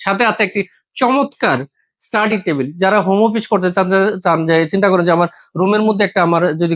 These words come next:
কই, আহ, স্টাডি টেবিল থাকে ব্যাপারটা কিন্তু অনেক সুন্দর দেখা যায়। এবং এছাড়া আছে যারা বাচ্চাদের জন্য স্টাডি টেবিল নিতে চায় তারাও কিন্তু নিতে পারেন। যিনি অর্ডার করেছেন তার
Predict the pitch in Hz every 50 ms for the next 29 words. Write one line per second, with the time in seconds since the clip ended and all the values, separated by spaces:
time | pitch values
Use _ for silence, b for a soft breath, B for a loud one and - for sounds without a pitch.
0 | 170 - - 180 165 165 156 151 147 160 - - 190 180 170 170 170 180 165 160
1 | 156 165 151 156 156 160 156 170 147 - 165 165 160 156 151 156 151 - 180 175
2 | 175 165 156 143 147 143 147 156 151 170 190 208 220 214 220 226 - - - 240
3 | 233 220 196 233 214 214 208 202 277 277 277 - 247 240 220 226 202 214 208 208
4 | 196 - B B B B B - - 185 180 190 190 202 196 196 196 196 185 190
5 | 180 190 180 165 185 170 180 175 190 180 180 170 175 180 196 185 190 196 196 170
6 | 151 170 190 208 214 208 208 226 220 233 247 240 220 262 247 220 240 226